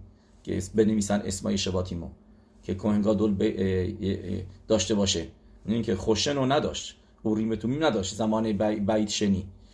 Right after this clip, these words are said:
و میگه بن ایشخای، فکر می‌کنم بن ایشخای باشه، مطمئن نیستم، میگه، میگه چون که باید هشم بنویسه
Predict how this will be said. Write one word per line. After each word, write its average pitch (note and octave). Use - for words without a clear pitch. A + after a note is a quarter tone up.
و G2+
میگه G#2+
بن A#2+
ایشخای، C3
فکر -
می‌کنم G2+
بن F#2+
ایشخای G2
باشه، G2
مطمئن G2+
نیستم، A#2+
میگه، A2
میگه B2
چون E3
که E3
باید A#2
هشم C3+
بنویسه G2